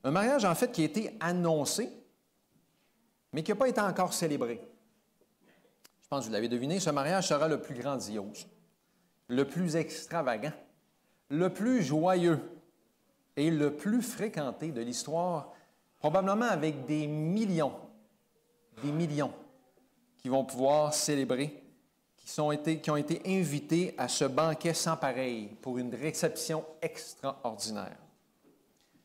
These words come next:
Le plus excitant, c'est que nous sommes tous invités.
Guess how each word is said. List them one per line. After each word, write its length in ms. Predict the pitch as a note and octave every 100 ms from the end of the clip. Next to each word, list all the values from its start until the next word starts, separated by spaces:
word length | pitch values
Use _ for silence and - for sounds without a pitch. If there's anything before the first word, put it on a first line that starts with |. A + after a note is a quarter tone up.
| _ _ _
Le 160 | C3+ D3
plus 280 | - C#4 G3+
excitant, 480 | F3 - - F#3 G#3
c'est 240 | - D#3
que 540 | - D#3 C#3+ C3 B2+
nous 220 | B2 C3+ D3
sommes 340 | - D3 C3
tous 200 | - G3
invités. 360 | C3 G2+ -